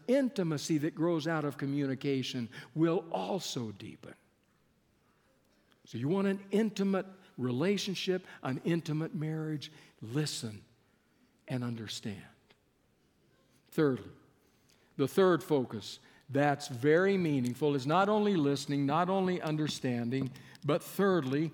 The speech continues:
responding. Responding. We listen in order to understand. We understand in order to respond. So listen to this proverb.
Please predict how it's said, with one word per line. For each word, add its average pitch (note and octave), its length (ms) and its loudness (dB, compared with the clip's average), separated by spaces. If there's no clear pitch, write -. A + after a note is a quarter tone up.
responding. F3 840 2
Responding. E3 760 -2
We E3+ 200 8
listen F3 720 4
in E3 260 2
order A3 340 6
to - 200 0
understand. D#3+ 880 0
We F3+ 220 2
understand F3+ 840 2
in E3+ 180 2
order F#3 420 2
to F#3 140 0
respond. G#3 600 -2
So - 160 2
listen G#3 320 4
to F3 80 4
this G3 220 2
proverb. A2+ 460 -4